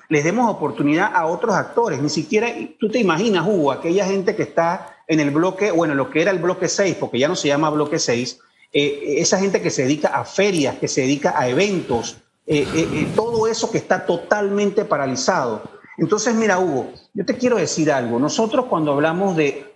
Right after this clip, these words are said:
Asociación de Restaurantes, Bares y Discotecas, que no somos la única, hay otra asociación y también hay personas que no están agremiadas.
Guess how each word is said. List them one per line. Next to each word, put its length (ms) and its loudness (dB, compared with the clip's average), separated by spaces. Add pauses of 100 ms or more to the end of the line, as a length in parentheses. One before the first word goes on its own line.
Asociación 460 0
de 80 2
Restaurantes, 560 0
Bares 200 2
y 40 -2
Discotecas, 480 -2
que 120 -2
no 140 0
somos 320 0
la 80 2
única, 420 0
hay 160 -2
otra 180 2
asociación 500 0
y 80 0
también 400 2
hay 100 2
personas 420 0
que 120 -4
no 100 0
están 220 0
agremiadas. 680 0